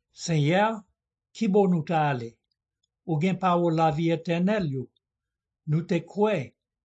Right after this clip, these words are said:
epi te vin konnen ke ou se li menm ki Kris la, Fis a Bondye vivan." Jezi te reponn yo, "Èske se pa mwen menm ki te chwazi nou, douz la, epi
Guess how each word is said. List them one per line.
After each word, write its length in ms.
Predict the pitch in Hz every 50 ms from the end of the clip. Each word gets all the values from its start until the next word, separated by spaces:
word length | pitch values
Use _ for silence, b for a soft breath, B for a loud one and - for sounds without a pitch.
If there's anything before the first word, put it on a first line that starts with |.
| _ -
epi 200 | 202 - - 180 -
te 140 | - 190 165
vin 200 | 147 180 170 165
konnen 420 | 170 - 185 185 185 202 202 190 190
ke 160 | - 185 175 -
ou 160 | 220 190 196
se 260 | 190 - - 185 185 180 180 185 190 -
li 220 | 185 180 175 175 175
menm 360 | 175 185 190 196 202 196 190 - _ _ _ _
ki 240 | - 196 185 185 185
Kris 380 | - - 240 233 - - - 175
la, 160 | 156 113 110 - _ _ _ _ _ _ _ _ _ -
Fis 280 | - 226 220 214 -
a 80 | 196 165
Bondye 400 | 151 139 160 165 160 147 165 165
vivan." 540 | 147 139 156 175 165 196 226 220 156 123 127 - _ _ _ _ _ _ _ _ _ _ _ _ _ _ _ _ _ _ _ _
Jezi 380 | 170 143 160 160 151 180 185 180
te 140 | - 175 165
reponn 440 | 156 160 160 - - 190 170 156 147
yo, 180 | 131 123 113 - _ _ _ _ _ _ _ _ _ _ _ _ _ _ _ _ _ _
"Èske 300 | - 190 180 - - 208
se 180 | 175 - - 190
pa 180 | 190 202 185 175
mwen 240 | 165 165 175 170 165
menm 280 | 160 175 180 190 202 202 -
ki 120 | - 202 -
te 140 | - 180
chwazi 500 | 156 - - - 170 151 151 131 151 151
nou, 280 | 143 147 165 180 208 196 - _ _ _ _ -
douz 360 | 151 131 160 165 160 143 147
la, 160 | 151 156 175 202 202 - _ _ _ _ _ _ _ _ _ _ -
epi 280 | 185 175 175 - 196